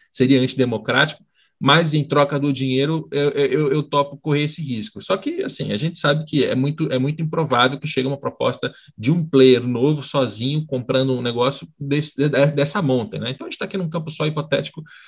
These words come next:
é, é, quebrando um pouco a cabeça, e eu, eu acho que a resposta, no fim das contas, vai ser essa. É, os direitos, eles têm que ser conciliados e compostos numa, numa estrutura em que você consiga atrair esse novo player, colocar a Amazon pra transmitir partidas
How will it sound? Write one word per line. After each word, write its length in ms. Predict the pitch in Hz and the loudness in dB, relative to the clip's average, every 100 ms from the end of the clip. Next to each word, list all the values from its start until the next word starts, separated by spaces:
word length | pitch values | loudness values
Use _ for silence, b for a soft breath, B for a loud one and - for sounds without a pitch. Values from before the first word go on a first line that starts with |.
| B B | B B
é, 440 | - 135 131 107 127 | 0 2 4 2 -2
é, 40 | |
quebrando 380 | 127 131 123 120 | -2 -2 -2 -2
um 60 | |
pouco 160 | 123 120 | -6 -6
a 60 | - | -4
cabeça, 520 | 117 143 160 - - _ _ | -2 0 -2 -6 -10 _ _
e 120 | 147 | 0
eu, 100 | 147 | 0
eu 160 | 151 147 | 2 2
acho 180 | 147 151 | 2 0
que 60 | |
a 60 | 147 | -4
resposta, 440 | 135 - 139 139 | -4 2 0 0
no 80 | 135 | -8
fim 160 | 123 135 | -6 -4
das 160 | 120 | -4
contas, 280 | - 131 139 | -4 -6 -4
vai 120 | 135 | -4
ser 220 | 135 - 117 | -4 -2 -2
essa. 320 | 107 - 104 - | -2 -6 -12 -10
É, 180 | 104 - | -10 -6
os 100 | 123 | -4
direitos, 400 | 131 131 151 - | 4 4 4 0
eles 200 | 147 135 | -6 -4
têm 180 | 143 143 | -6 -6
que 80 | - | -4
ser 200 | 147 143 | -4 -4
conciliados 720 | 151 151 160 151 135 143 139 | -6 -4 -2 2 2 2 -2
e 60 | 156 | -6
compostos 640 | 165 156 143 143 151 151 | -4 -2 2 2 0 -4
numa, 340 | 143 151 139 120 | 0 2 2 0
numa 200 | 139 135 | 0 0
estrutura 580 | 131 147 147 135 127 117 | -2 -4 0 4 4 4
em 80 | |
que 140 | 123 127 | -2 -4
você 260 | 123 127 | -4 -6
consiga 580 | 127 123 - 117 107 104 B B B | -10 -10 -8 -4 -2 -2 B B B
atrair 520 | 120 - 110 120 214 | -6 0 0 2 -2
esse 200 | 208 160 | -2 -2
novo 300 | 139 127 107 | 0 0 -4
player, 420 | - 123 190 180 | -2 2 2 0
colocar 440 | - 110 107 - | -4 -4 -2 -2
a 240 | - 135 127 | 0 2 2
Amazon 280 | 123 120 113 | 0 -2 -6
pra 140 | 110 _ | -10 _
transmitir 580 | - 143 120 117 - 202 | -2 -2 -2 -6 -6 -4
partidas 640 | 156 127 - 156 170 208 | -2 -4 -4 -4 -2 -2